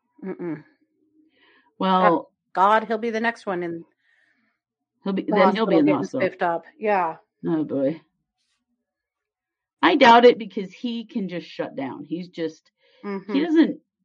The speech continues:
Speaker 2: emotionally, you know, I don't think it has the same, you know, he's a psychopath. So he
Speaker 1: Yeah.
Speaker 2: doesn't have the same,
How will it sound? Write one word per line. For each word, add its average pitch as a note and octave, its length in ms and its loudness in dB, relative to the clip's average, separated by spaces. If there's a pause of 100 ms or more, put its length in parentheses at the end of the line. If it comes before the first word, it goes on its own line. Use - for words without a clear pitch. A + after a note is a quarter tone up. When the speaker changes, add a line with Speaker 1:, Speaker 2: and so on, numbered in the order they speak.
(600)
Speaker 2:
emotionally, A3 720 -2 (120)
you G#3+ 160 -8
know, F#3 140 -6
I F3+ 80 -6
don't A#3 160 -8
think A#3+ 120 -6
it - 100 -10
has F#3 260 -8
the D#3+ 80 -14
same, E3 480 -4 (920)
you A3+ 140 -10
know, D3+ 200 -8
he's A#3 180 -10
a C4 60 -12
psychopath. - 640 -12 (220)
So G3 240 -12
he G3 80 -6
Speaker 1:
Yeah. - 80 -6
Speaker 2:
doesn't A3 220 -8
have G#3 260 -10
the F#3+ 80 -12
same, F#3+ 640 -8